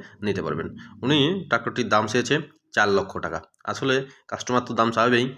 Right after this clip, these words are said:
আহ, উনি দামের মধ্যে হলে বিক্রি করবে।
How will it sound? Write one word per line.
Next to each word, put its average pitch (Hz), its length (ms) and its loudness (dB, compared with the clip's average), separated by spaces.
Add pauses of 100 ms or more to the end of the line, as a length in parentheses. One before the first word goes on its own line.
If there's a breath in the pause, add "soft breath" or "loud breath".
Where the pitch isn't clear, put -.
(240 loud breath)
আহ, 95 500 2
উনি 101 380 0
দামের 107 260 0
মধ্যে 110 220 0
হলে 117 160 2
বিক্রি 113 220 -4
করবে। 139 240 2